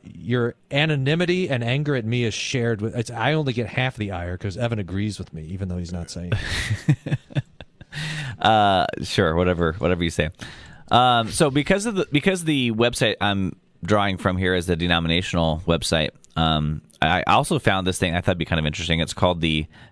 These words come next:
Speaker 2: Pastor Wellbeing Checklist. I thought maybe
Speaker 1: Oh,
Speaker 2: we'd
Speaker 1: okay.
Speaker 2: see how you're doing.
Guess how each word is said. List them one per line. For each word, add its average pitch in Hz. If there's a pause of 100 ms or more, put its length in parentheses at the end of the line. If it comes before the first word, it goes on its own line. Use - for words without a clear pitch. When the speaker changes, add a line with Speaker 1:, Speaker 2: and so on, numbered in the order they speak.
Speaker 2:
Pastor 101
Wellbeing 85
Checklist. - (520)
I 87
thought 95
maybe 92
Speaker 1:
Oh, 90
Speaker 2:
we'd 90
Speaker 1:
okay. 82
Speaker 2:
see 98
how 90
you're 80
doing. 76